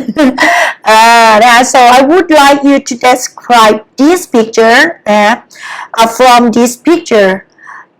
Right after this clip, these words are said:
but you need to use with the verb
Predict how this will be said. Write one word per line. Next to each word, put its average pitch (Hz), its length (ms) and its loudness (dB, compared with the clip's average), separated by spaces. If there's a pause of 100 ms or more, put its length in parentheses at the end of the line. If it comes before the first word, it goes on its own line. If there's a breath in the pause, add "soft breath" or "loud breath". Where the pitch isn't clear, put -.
(160)
but 247 260 2 (340)
you 277 160 0
need 285 220 0
to 247 40 -2 (180)
use 247 140 -2 (240)
with 233 180 -6
the 208 60 -2 (100)
verb 320 320 2